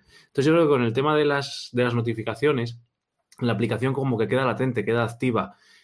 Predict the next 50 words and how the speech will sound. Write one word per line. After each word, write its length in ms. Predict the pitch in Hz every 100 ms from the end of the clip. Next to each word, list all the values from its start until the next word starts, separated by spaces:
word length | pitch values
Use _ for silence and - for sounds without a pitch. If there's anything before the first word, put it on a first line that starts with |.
| _ _ -
y, 720 | 123 120 117 113 107 107 -
y 100 | 127
que 120 | - 107
queda 180 | 135
siempre 320 | 131 143 120 113
conectado. 560 | 104 98 104 98 98 135
Esa 160 | 127
es 80 | 156
mi 360 | 151 143 131 131
impresión, 460 | 120 120 113 139 113
porque 220 | 107 107
si 80 | 113
os 40 |
dais 120 | 143
cuenta, 280 | 147 151 151
yo 120 | 147
muchas 260 | 135 135 131
veces 360 | 139 135 127 - - _ _
que 80 | 110
no 100 | 117
quería 240 | 123 120
que 100 | 120
me 140 | 113 107
dierais 320 | 110 107 104
la 80 | 107
vara 160 | 104
a 40 | 104
ninguno 360 | 104 110 104
porque 160 | 98 95
no 60 | 101
me 60 |
apetecía 320 | 104 107 110 104
jugar 240 | 110 107
con 100 | 95
ninguno 240 | 90 101
de 60 | 101
vosotros, 340 | 101 113 104
que 80 | 101
sois 160 | - 92
unos 180 | 107 -
pesados, 320 | - 107 110
<laughs> 1120 | - - - - - - - 220 208 156 -
entraba, 560 | 139 123 120 147 143 135 156
entraba 360 | 123 120 135
y 40 | 151
me 100 | 131
ponía 260 | 113 117
en 120 | 131 113
no 120 | 113
disponible. 760 | 110 - 101 156 202 87 -